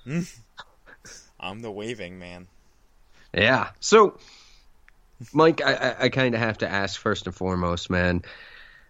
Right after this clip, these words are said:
Speaker 2: <sighs> How's your, uh, your whole restraining order with the, uh, that psychic girl?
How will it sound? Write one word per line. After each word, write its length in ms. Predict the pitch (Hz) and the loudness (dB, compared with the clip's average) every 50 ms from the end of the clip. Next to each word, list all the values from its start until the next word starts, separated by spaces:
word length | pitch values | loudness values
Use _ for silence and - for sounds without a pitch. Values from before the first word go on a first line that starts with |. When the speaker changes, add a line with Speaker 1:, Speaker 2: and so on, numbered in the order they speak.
| _ _ - _ - - _ _ | _ _ -20 _ -20 -20 _ _
Speaker 2:
<sighs> 0 | |
How's 1400 | - - - - - - - - - - - - - - - - - _ - _ - 113 127 160 180 202 202 196 202 | 2 2 2 2 0 -2 -4 -6 -8 -8 -10 -10 -12 -14 -14 -16 -18 _ -20 _ 0 2 4 6 6 6 6 6 6
your, 380 | 208 208 202 190 180 175 170 165 | 8 10 10 10 10 10 8 8
uh, 420 | 156 151 147 143 131 117 87 - - | 8 8 8 6 6 4 2 0 0
your 180 | - 127 127 | 2 2 2
whole 380 | 123 131 135 131 131 131 127 113 | 4 4 4 6 6 6 6 6
restraining 580 | 113 110 104 - - - 120 117 117 113 107 104 | 4 4 4 4 4 6 6 8 8 8 8 8
order 380 | 98 95 92 90 90 90 90 | 8 6 6 6 4 4 4
with 300 | 87 87 92 87 - - | 4 2 0 0 0 0
the, 200 | - 95 92 92 | 4 6 8 8
uh, 220 | 90 90 90 87 85 | 8 8 6 6 4
that 260 | 90 92 92 87 - | 4 4 2 2 2
psychic 440 | - - 101 98 92 - 80 - - | 2 2 2 2 2 0 -6 -6 -4
girl? 320 | - 78 - - - - | -6 -6 -6 -6 -10 -14